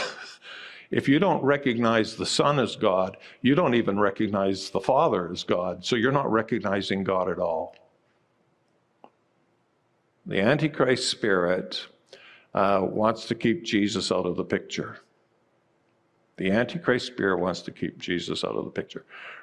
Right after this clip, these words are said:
Friends, at the neighborhood, we love Jesus. At the neighborhood, we recognize Jesus is God.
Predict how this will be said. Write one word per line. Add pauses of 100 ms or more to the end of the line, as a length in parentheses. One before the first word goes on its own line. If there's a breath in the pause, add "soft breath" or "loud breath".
Friends,
at
the
neighborhood,
we
love
Jesus. (1700)
At
the
neighborhood,
we
recognize
Jesus
is
God.